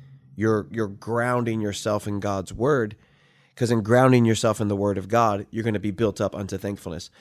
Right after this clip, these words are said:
I also think about thankfulness, though. Ephesians chapter five, thankfulness replaces sin. So he says in chapter five and verse, verse four, "Neither filthiness, nor foolish talking, nor jesting,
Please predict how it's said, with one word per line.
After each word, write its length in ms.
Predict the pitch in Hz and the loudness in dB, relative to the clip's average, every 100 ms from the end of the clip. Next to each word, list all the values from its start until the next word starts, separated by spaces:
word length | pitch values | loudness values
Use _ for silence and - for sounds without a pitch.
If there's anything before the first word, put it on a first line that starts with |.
| - - - - | -20 -20 -18 4
I 100 | 127 | 6
also 260 | 185 - | 6 6
think 160 | 170 143 | 4 2
about 300 | 117 113 - | 2 0 0
thankfulness, 600 | 127 123 - 110 104 - | -2 -2 -2 -4 -4 -2
though. 200 | 113 101 | -2 -2
Ephesians 420 | 104 143 123 120 | -4 -6 -4 -4
chapter 240 | 127 - 110 | -4 -4 -4
five, 380 | 139 135 107 - | -2 0 -2 -6
thankfulness 640 | - 147 147 147 123 113 | -6 -2 -2 -2 -2 -2
replaces 500 | 110 - 110 - 95 | -4 -4 -6 -8 -10
sin. 440 | - - 104 65 - _ _ _ _ _ _ - | -8 -8 -8 -10 -18 _ _ _ _ _ _ -6
So 160 | 139 | -2
he 140 | 127 127 | 0 2
says 300 | 156 143 127 | 4 2 2
in 80 | |
chapter 260 | 120 135 117 | 0 0 0
five 260 | 131 120 113 | 2 4 4
and 80 | |
verse, 260 | 104 107 - - - | 2 0 -2 -14 -8
verse 260 | 117 110 - | -2 0 -2
four, 320 | - 123 - | 0 0 0
"Neither 300 | 113 135 113 | 2 2 2
filthiness, 720 | - 151 131 131 107 85 - | 2 2 2 0 -2 -2 -4
nor 220 | 117 120 117 | -2 0 0
foolish 480 | - 139 131 117 | -2 0 0 0
talking, 540 | - 117 113 - 113 98 | 0 0 0 -4 -4 0
nor 160 | 123 | 2
jesting, 600 | 110 - 120 - - 98 | 2 2 0 0 -8 -8